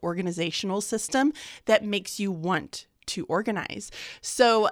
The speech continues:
these are gonna be items that, um, again, as Michelle mentioned, are gonna be linked into the show notes so that you guys can kinda see what we're talking about.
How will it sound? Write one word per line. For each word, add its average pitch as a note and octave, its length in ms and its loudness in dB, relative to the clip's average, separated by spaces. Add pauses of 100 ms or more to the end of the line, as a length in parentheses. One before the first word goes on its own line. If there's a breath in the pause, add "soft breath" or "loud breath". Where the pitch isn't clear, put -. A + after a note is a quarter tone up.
these A#3 380 -2
are D#4+ 60 2
gonna E4+ 160 2
be C#4+ 120 2
items G3 400 2
that, E3+ 380 2 (100)
um, F3+ 300 2
again, F#3 320 -2
as F#3+ 220 -4
Michelle F3+ 260 -2
mentioned, D#3+ 380 -4
are F3 80 -2
gonna F3 120 -4
be E3+ 120 -4
linked F3+ 460 -4 (100)
into F3+ 540 -4
the E3+ 100 -4
show D#3+ 260 0
notes A3+ 300 -2
so F#3+ 80 -6
that - 140 -6
you - 80 -8
guys F3+ 260 -2
can F#3 140 -8
kinda F3 200 -4
see E3+ 240 -6
what F3+ 160 0
we're E3+ 100 -2
talking E3+ 400 -4
about. G#3 300 4